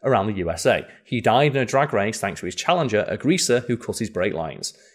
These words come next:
His remains are still buried at the Baseball Diamond, and his ghost carries a baseball bat.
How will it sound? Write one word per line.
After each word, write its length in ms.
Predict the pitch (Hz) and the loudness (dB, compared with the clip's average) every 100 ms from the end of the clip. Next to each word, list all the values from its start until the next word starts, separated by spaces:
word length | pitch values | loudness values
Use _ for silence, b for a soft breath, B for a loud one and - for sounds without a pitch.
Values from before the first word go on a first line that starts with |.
| b | b
His 160 | - 107 | -6 -2
remains 440 | 110 110 123 139 | 2 2 2 0
are 40 | 107 | -2
still 240 | - 131 | 2 2
buried 280 | 135 107 110 | 4 4 4
at 60 | 76 | 0
the 40 | |
Baseball 360 | 92 98 - 107 | -2 -2 0 0
Diamond, 420 | 87 98 107 131 | 0 -2 -4 -4
and 80 | 90 | -6
his 100 | 92 | -2
ghost 320 | - 143 - | -2 -2 -4
carries 360 | - 85 60 - - | -6 -4 -6 -8 -10
a 80 | |
baseball 540 | - - 73 - 57 - | -4 -4 -4 -6 -6 -4
bat. 240 | 62 - | -6 -8